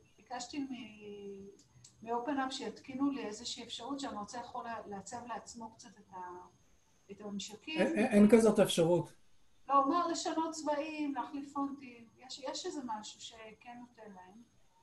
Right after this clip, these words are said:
Speaker 2: לפני כמה שנים היה.
Speaker 1: כן.
Speaker 2: אבל זה לא
Speaker 1: זה לא עובד כבר, אז בכלל אין לי מה לעשות עם זה. כי
Speaker 2: כן, אני לא מכיר כרגע ערכה שתומכת בעדכון צבעים ברמה של מרצה.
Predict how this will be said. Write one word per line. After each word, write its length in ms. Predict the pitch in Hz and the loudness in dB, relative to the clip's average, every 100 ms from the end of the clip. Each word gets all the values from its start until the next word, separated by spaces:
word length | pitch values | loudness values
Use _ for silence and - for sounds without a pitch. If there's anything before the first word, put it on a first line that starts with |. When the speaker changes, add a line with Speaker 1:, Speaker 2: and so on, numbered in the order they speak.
| _ _ _ - | _ _ _ -4
Speaker 2:
לפני 320 | 143 208 233 | 4 6 10
כמה 200 | 233 240 | 12 12
שנים 360 | - 220 233 233 | 12 12 12 12
היה. 200 | 185 143 - - - - - | 12 8 2 -14 -20 -20 -20
Speaker 1:
כן. 280 | - 262 - 156 | -12 -8 -4 2
Speaker 2:
אבל 200 | 147 160 | 4 6
זה 160 | 160 | 6
לא 680 | 175 208 220 226 226 214 208 202 - | 8 8 8 8 6 6 4 2 -6
Speaker 1:
זה 60 | - - | -16 0
לא 60 | 254 | 2
עובד 300 | 262 262 262 | 2 -2 -6
כבר, 320 | 269 262 220 - | -4 -2 -2 -4
אז 180 | - 202 | -8 -10
בכלל 400 | - - 302 302 277 | -12 -2 4 4 4
אין 100 | - | -2
לי 60 | |
מה 180 | 247 233 220 208 208 | -2 -4 -4 -8 -10
לעשות 380 | 202 208 220 220 | -10 -10 -12 -16
עם 140 | 202 | -16
זה. 140 | 180 180 - _ _ _ | -16 -16 -18 _ _ _
כי 220 | - 247 233 | -14 -4 8
Speaker 2:
כן, 180 | 196 185 | 8 10
אני 200 | 190 220 | 10 10
לא 120 | 226 | 10
מכיר 300 | 240 240 - | 8 6 6
כרגע 360 | 202 190 214 214 | 6 8 10 12
ערכה 480 | 175 151 208 202 262 262 - - - | 10 8 6 8 8 2 -12 -20 -10
שתומכת 840 | - 170 - 170 180 202 214 202 | 0 0 2 4 6 6 4 4
בעדכון 1120 | 165 170 170 170 175 156 147 190 196 196 180 156 | 4 6 6 6 4 2 4 4 6 6 4 2
צבעים 440 | - - 156 175 196 | 0 2 4 8 8
ברמה 720 | 170 160 170 175 175 170 156 | 8 8 6 6 4 4 2
של 220 | 143 156 | 2 4
מרצה. 380 | 147 139 135 - | 4 4 2 4